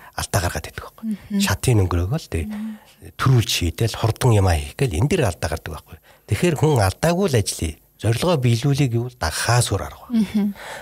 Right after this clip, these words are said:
Speaker 1: Аливаа зүйл зарчим байх хэрэгтэй.
Speaker 2: Мгм.
Speaker 1: Тэр зарчимгүй аливаа бизнес гэж байхгүй шүү дээ.
Speaker 2: Мгм.
Speaker 1: Одоо, а, хуучин тогтолцоогоор дампуурсан компаниуд зарчимгүйгээсээ дампуурсан байна.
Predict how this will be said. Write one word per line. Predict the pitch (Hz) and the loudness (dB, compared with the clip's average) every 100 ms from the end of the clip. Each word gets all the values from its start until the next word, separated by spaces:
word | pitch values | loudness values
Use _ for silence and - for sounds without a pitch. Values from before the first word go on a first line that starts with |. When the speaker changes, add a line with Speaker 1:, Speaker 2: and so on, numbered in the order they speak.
| - | -8
Speaker 1:
Аливаа | - 92 139 - | -4 2 2 2
зүйл | 147 | -2
зарчим | - - - 156 123 | 0 0 2 2 0
байх | - - | -2 -10
хэрэгтэй. | - - 208 | -20 -14 -14
Speaker 2:
Мгм. | - 214 | -12 -14
Speaker 1:
Тэр | - - | -10 -6
зарчимгүй | - - 185 175 190 151 - _ _ _ | -4 -2 0 2 0 0 -6 _ _ _
аливаа | 98 - 139 | -4 0 2
бизнес | 120 95 90 | 2 0 -2
гэж | - | -6
байхгүй | - - - - | -10 -8 -8 -10
шүү | - | -10
дээ. | - 208 | -14 -16
Speaker 2:
Мгм. | - 202 196 _ - | -12 -14 -14 _ -10
Speaker 1:
Одоо, | - 147 | 0 2
а, | 135 131 120 107 - - | 2 -2 -4 -6 -6 -4
хуучин | 165 - 151 131 - - _ _ _ - | -2 2 2 0 -6 -20 _ _ _ -4
тогтолцоогоор | 113 - 139 131 | -4 -2 0 0
дампуурсан | - 127 - 135 147 | 0 -2 0 0 0
компаниуд | 120 120 123 117 | 0 2 2 2
зарчимгүйгээсээ | - - 185 175 151 - - | 0 0 -2 -2 -4 -4 -6
дампуурсан | - - - | -8 -10 -20
байна. | - | -20